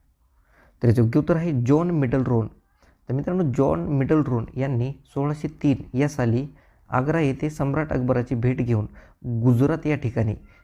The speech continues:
व्यापार करण्याची परवानगी ही मिळवलेली होती. पुढचा प्रश्न, ब्रिटिश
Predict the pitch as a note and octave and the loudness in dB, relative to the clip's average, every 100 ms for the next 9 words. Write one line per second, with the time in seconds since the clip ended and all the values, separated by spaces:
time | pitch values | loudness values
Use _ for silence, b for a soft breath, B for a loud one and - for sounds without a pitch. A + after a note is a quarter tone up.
0 | - A#2+ A#2 - - A2+ A2+ A2+ A#2 A2+ | -6 0 0 0 -2 0 0 0 -2 0
1 | A2 A2 G#2 C3 - B2+ A2+ A2 A2 G#2+ | 0 2 0 0 -2 0 2 4 2 2
2 | G#2 - A2 - _ _ _ _ _ _ | 0 -4 -10 -12 _ _ _ _ _ _
3 | - _ - - - C#4 _ _ _ _ | -20 _ -20 -20 -20 -20 _ _ _ _
4 | _ _ - - - - _ _ _ - | _ _ -20 -20 -20 -20 _ _ _ -20
5 | _ _ _ _ b b b b b - | _ _ _ _ b b b b b 0
6 | B2+ E3 D#3+ E3+ F#3 - _ _ _ _ | 4 2 0 -2 -4 -8 _ _ _ _
7 | _ _ B2 C#3+ D#3+ D3+ | _ _ -2 -2 0 -2